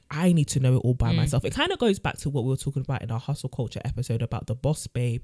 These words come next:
Speaker 2: Yeah.
Speaker 1: who presents like she's got it all together,
Speaker 2: Yeah, yeah, yeah.
Speaker 1: right? So that whenever you come across a problem,
Speaker 2: Mm-hmm.
Speaker 1: especially when you're observing that, when you become,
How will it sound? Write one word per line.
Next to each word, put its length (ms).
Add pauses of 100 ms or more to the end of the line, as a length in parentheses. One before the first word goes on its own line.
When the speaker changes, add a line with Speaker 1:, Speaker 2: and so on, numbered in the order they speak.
(140)
Speaker 2:
Yeah. 200
Speaker 1:
who 100
presents 380
like 100
she's 160
got 220
it 100
all 140
together, 480
Speaker 2:
Yeah, 100
yeah, 200
yeah. 120
Speaker 1:
right? 220
So 200
that 220
whenever 400
you 480
come 240
across 300
a 60
problem, 680
Speaker 2:
Mm-hmm. 280 (440)
Speaker 1:
especially 320
when 120
you're 140
observing 540
that, 140
when 100
you 120
become, 320